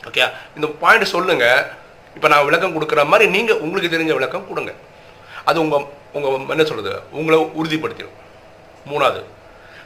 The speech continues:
"Something awesome is going to happen to me today." ரொம்ப அற்புதமான ஏதோ ஒரு நல்ல விஷயம் இன்னைக்கு நடக்க போகுது.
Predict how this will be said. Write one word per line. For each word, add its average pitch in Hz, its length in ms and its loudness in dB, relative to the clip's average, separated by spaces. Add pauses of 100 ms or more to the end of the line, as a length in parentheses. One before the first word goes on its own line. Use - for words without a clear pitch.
(140)
"Something 247 340 4
awesome 170 400 4
is 147 160 -2
going 151 260 2
to 127 120 2
happen 139 160 2
to 135 100 -8
me 123 300 -8 (300)
today." 107 380 -2 (1120)
ரொம்ப 175 360 -8
அற்புதமான 214 680 6
ஏதோ 175 140 4
ஒரு 175 120 2
நல்ல 151 220 4
விஷயம் 180 320 -2
இன்னைக்கு 170 360 -2
நடக்க 123 300 0
போகுது. 104 520 -8